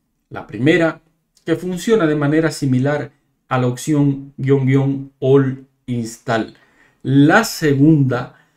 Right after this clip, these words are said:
es que si usted está usando, tiene que estar usando el último kernel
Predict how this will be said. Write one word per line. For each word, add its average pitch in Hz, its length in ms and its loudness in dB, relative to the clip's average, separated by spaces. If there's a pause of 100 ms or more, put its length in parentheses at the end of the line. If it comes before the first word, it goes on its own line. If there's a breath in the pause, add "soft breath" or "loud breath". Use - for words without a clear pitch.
(240 soft breath)
es 147 260 0
que 110 180 -6
si 113 180 -8
usted 113 200 -8
está 160 320 -4
usando, 131 800 -2 (580)
tiene 170 300 -2
que 139 80 -6
estar 147 220 -4
usando 151 640 -4
el 135 220 -2
último 151 640 -2
kernel 127 480 0